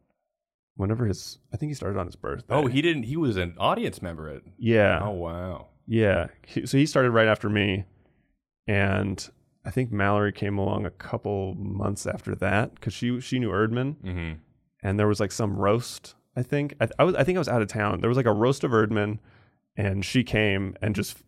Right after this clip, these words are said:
Speaker 1: fucking annihilated him just at a friend level, which is always the funniest. You know, like, she had never done
Speaker 2: Totally.
Speaker 1: stand-up, but she just obliterated
Speaker 2: Just
Speaker 1: Erdman on this roast, and everybody's like, "You're incredible. You need to come back and do comedy."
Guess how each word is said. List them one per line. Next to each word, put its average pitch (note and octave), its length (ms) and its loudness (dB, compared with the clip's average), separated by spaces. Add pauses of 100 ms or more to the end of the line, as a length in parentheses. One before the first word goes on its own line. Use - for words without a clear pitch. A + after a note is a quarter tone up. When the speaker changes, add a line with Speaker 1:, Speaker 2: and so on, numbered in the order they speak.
(240)
Speaker 1:
fucking G#2+ 240 0
annihilated F#2+ 640 2
him G2 260 -2 (320)
just - 340 0 (300)
at G#2 140 4
a F#2+ 40 2
friend B2 280 2
level, F#2+ 260 2
which G2+ 160 -2
is G#2+ 80 2
always A2 220 4
the - 120 -8
funniest. - 640 -4 (480)
You A2+ 160 2
know, G2+ 160 2
like, G#2+ 160 4
she C#3+ 120 4
had A#2+ 80 4
never A#2 160 6
done A2+ 180 6
Speaker 2:
Totally. G#2+ 140 0
Speaker 1:
stand-up, A2 380 2
but G#2+ 100 -4
she A#2+ 100 -2
just A2 240 -2
obliterated G#2+ 640 2
Speaker 2:
Just G#2+ 200 2
Speaker 1:
Erdman G2+ 260 -2
on G#2+ 100 0
this G#2 160 -2
roast, G#2+ 360 0
and G#2 100 -2
everybody's G#2 380 2
like, F#2 120 -2
"You're B2+ 140 4
incredible. G#2+ 400 2
You A2 60 -2
need A2 140 0
to G#2+ 60 -2
come G#2 160 -2
back G2+ 340 2
and G#2 140 -4
do G2+ 280 0
comedy." A2+ 520 0